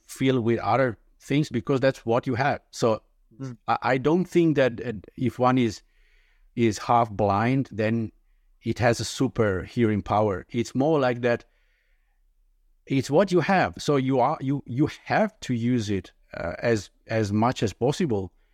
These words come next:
Speaker 1: And, and hopefully you will have a good hearing and take care, because otherwise I, I still think it's maybe tougher for, I mean, for some practical stuff,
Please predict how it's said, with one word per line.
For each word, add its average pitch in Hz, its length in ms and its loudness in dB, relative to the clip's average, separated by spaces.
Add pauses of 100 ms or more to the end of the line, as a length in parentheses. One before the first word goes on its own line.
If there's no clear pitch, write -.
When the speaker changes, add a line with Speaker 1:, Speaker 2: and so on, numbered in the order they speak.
(100)
Speaker 1:
And, 113 260 0 (380)
and 107 240 0
hopefully 165 480 0
you 113 200 2
will 113 300 0 (280)
have 113 220 -2
a 110 60 0
good 117 300 -4
hearing 127 420 0
and 110 160 -2
take 117 220 -2
care, 143 240 2
because 104 280 -4
otherwise 110 400 0 (400)
I, - 160 -6
I 147 120 2
still 185 320 0
think 175 340 0
it's 123 220 -6 (180)
maybe 156 420 2
tougher - 580 -2 (720)
for, 123 420 0 (540)
I 127 80 0
mean, 120 240 0 (140)
for 139 220 -2
some 131 220 0
practical 160 500 0
stuff, 135 340 -2